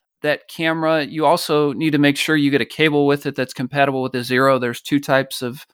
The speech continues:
of Raspberry Pi camera cables, one of which is, is compatible with, like, the Raspberry Pi,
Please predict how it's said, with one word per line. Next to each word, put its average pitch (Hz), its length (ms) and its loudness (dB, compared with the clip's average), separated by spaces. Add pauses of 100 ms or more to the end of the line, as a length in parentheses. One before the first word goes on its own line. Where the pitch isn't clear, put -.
(120)
of 123 160 -4
Raspberry 127 380 0
Pi 120 180 -4
camera 143 400 0
cables, 127 540 -2 (400)
one 143 200 4
of 135 120 4
which 131 220 0
is, 135 220 -6 (140)
is 123 220 -12
compatible 131 540 -6
with, 123 180 -8
like, 123 140 -8
the 110 80 -12
Raspberry 127 440 -8
Pi, 135 280 -12